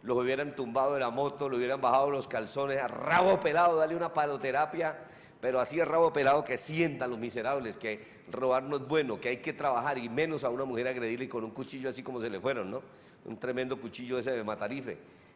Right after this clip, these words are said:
Miserables, pero ellos amenazan nomás, pero son cobardes, no son capaces de tirar el cuchillo. Y cuando uno los enfrenta, uno entrenadito los enfrenta con una buena hebilla o a la manita así nada más,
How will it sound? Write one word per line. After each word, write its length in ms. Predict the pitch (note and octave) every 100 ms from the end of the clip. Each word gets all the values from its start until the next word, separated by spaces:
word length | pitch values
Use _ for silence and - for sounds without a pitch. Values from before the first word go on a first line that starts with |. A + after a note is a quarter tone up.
| -
Miserables, 680 | B2+ C3+ C#3 D3+ E3 B2 -
pero 180 | C3
ellos 200 | C#3+ E3+
amenazan 480 | E3+ D3+ C3+ D#3 D#3+
nomás, 200 | D#3+ E3
pero 280 | D#3+ D3 A#2
son 160 | G#2+ C#3
cobardes, 400 | C#3 D3 D3+ B2
no 80 | A#2
son 140 | B2+
capaces 360 | C3 C3+ C#3 C3+
de 80 |
tirar 180 | A#2+ A#2
el 40 | A#2
cuchillo. 380 | C3+ D3 C#3 - - - -
Y 100 | C#3
cuando 300 | D#3 C#3 C#3+
uno 180 | F3
los 140 | G3 E3
enfrenta, 400 | C#3+ E3 E3 C#3
uno 140 | D3
entrenadito 540 | F3 E3 C3+ C3 D3 C#3+
los 140 | A#2
enfrenta 400 | A#2 B2 - B2
con 140 | A#2+
una 120 | C3+ D3
buena 220 | D3+ D3+
hebilla 300 | D3+ D3 B2+
o 120 | G#2+
a 60 | G#2
la 140 | G#2
manita 320 | G#2+ A#2+ C#3
así 160 | D3 D3+
nada 240 | D3 C#3+
más, 260 | C#3+ D3+